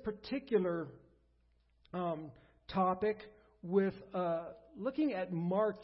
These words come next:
chapter eight, verse thirty-one. 'Cause in Mark chapter eight, verse thirty-one, um, we learn something very, uh, important, where Mark is recording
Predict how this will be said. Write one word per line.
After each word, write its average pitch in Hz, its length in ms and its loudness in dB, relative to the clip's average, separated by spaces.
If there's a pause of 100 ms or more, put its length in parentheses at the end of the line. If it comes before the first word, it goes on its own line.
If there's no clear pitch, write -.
chapter 175 420 -4
eight, 175 320 -2
verse 160 220 -4 (100)
thirty-one. 160 640 -2
'Cause 175 180 -8
in 180 140 2
Mark 277 320 2
chapter 240 380 0
eight, 226 240 -2
verse 226 240 -2
thirty-one, 214 580 0 (360)
um, 185 240 0
we 202 160 0
learn 226 400 4 (340)
something 208 420 2 (260)
very, 196 520 6 (360)
uh, 165 220 -6
important, 233 800 6 (680)
where 180 380 4 (100)
Mark 185 500 4
is 208 200 0
recording 190 880 0